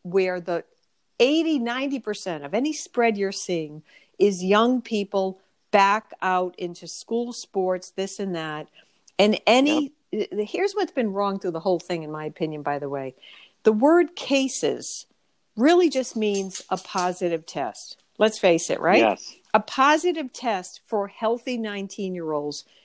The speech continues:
Speaker 1: has generally meant very little in terms of extreme illness and certainly not hospitalization. So what, what people are pointing out, what I tried to point out, is if that's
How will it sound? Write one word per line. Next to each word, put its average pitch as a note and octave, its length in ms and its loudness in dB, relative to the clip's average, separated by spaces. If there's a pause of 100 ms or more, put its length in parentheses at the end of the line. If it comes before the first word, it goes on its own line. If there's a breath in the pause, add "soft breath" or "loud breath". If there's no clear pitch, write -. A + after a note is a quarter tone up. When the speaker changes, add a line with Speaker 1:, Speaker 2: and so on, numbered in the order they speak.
Speaker 1:
has G#3 240 0
generally A3+ 600 2
meant F3+ 340 -2 (160)
very G3 540 0
little F3 440 -2 (120)
in F3 160 -2
terms F3+ 420 -4
of D#3 300 -2 (340 soft breath)
extreme F3+ 640 -2
illness F3 600 0
and E3+ 140 -2
certainly F3 420 0
not D#3+ 240 -8
hospitalization. D#3 880 -2
So F#3 320 2 (320 loud breath)
what, G#3+ 240 2
what G#3+ 240 2
people C4 300 0
are A#3+ 40 2
pointing A3+ 400 -2
out, F#3+ 200 0
what F3+ 160 2
I G3 160 4
tried G3+ 280 -4
to F#3 60 -10
point F3 340 -10
out, D3+ 300 -10 (460)
is G3+ 160 4
if G#3+ 160 2
that's D4+ 360 2